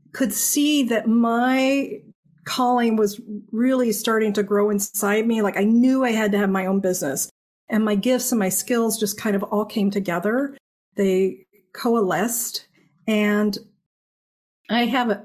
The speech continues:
for me, I haven't looked back. Like, I launched off, it was scary as all get out, right? Like, "Oh my God, where are the payments gonna come from? How am I gonna pay rent? Food, I have fifty-six dollars this month. Like, what am I gonna do?"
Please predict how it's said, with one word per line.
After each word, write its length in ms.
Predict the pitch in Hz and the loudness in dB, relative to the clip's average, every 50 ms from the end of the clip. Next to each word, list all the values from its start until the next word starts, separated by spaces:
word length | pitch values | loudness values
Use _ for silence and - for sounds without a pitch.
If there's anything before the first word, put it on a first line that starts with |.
| - - - - - | -12 -20 -20 -10 -4
for 100 | - 233 | -2 0
me, 360 | 226 220 220 233 262 294 302 | 2 2 2 2 2 2 0
I 160 | - 214 214 | 0 0 0
haven't 340 | 208 208 220 208 196 185 190 | 0 0 0 0 0 0 0
looked 220 | 196 190 190 - | -2 -2 -2 -4
back. 260 | 196 185 175 165 165 - | -2 -2 -2 -2 -2 -2
Like, 160 | 180 180 180 | -2 -2 0
I 140 | 185 185 196 | 0 0 0
launched 500 | 202 190 185 190 202 214 233 233 - 208 | 0 0 0 0 0 0 0 -2 -2 -2
off, 300 | 202 196 196 196 196 208 | 0 0 0 0 0 0
it 80 | 165 | -2
was 120 | 180 170 - | -2 -2 -2
scary 540 | - - - 226 208 208 220 233 226 226 | -4 -4 -2 0 0 2 2 2 2 2
as 160 | 214 208 202 202 | 2 0 0 0
all 240 | 190 196 185 - - | 0 -2 -2 -4 -4
get 200 | - 180 170 165 | -2 -2 0 0
out, 320 | 165 165 170 180 196 - | 0 0 0 -2 -2 -4
right? 360 | 185 185 190 180 190 214 - - _ _ _ _ _ _ _ _ - | -4 -2 0 0 0 -2 -4 -8 _ _ _ _ _ _ _ _ 0
Like, 200 | 208 208 208 208 | 0 0 0 0
"Oh 160 | 247 240 254 | 2 2 4
my 160 | 240 254 262 | 4 4 4
God, 240 | 262 254 247 254 262 | 4 4 4 4 4
where 400 | 247 247 254 254 262 262 254 - - | 4 4 6 6 4 4 2 0 0
are 160 | - 233 240 233 | 0 2 2 2
the 100 | 233 226 | 2 0
payments 480 | 233 262 254 247 247 247 254 254 247 | 2 2 2 4 4 4 2 2 2
gonna 160 | - 262 247 | 0 0 0
come 300 | 240 240 254 254 247 240 | 2 2 2 2 2 2
from? 340 | 240 262 247 220 214 208 214 | 2 2 2 2 4 4 4
How 140 | 196 226 233 | 4 4 4
am 100 | 240 254 | 4 4
I 40 | 269 | 4
gonna 120 | 254 254 | 2 2
pay 160 | 247 254 262 | 2 2 2
rent? 460 | 254 240 247 254 240 226 226 - - - | 2 4 4 2 2 2 0 -4 -4 0
Food, 420 | 285 311 359 381 370 302 262 254 | 2 4 4 4 4 4 2 2
I 120 | - - | 2 2
have 140 | 254 - - | 0 0 0
fifty-six 600 | - 320 330 - - 311 311 - 277 277 277 262 | -2 -6 -6 -4 -4 -4 -2 0 -2 -2 0 -2
dollars 560 | 220 269 247 262 302 349 339 294 294 311 269 | 0 0 2 2 2 2 2 0 0 -2 -2
this 240 | - 247 254 247 - | -2 -2 -2 0 0
month. 200 | 220 190 185 175 | 0 0 0 0
Like, 140 | 185 185 185 | 0 0 0
what 160 | 190 220 233 | 2 2 2
am 80 | 269 269 | 2 2
I 80 | 262 | 2
gonna 160 | 247 233 220 220 | 2 2 0 0
do?" 340 | 208 269 339 311 208 - | 0 0 0 0 -2 -2